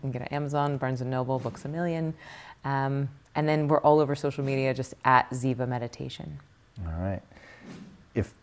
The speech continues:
Speaker 2: people could make only one change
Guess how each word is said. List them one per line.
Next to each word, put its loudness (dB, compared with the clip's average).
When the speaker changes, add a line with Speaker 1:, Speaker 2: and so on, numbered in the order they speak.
Speaker 2:
people 6
could 4
make 4
only 8
one 8
change 0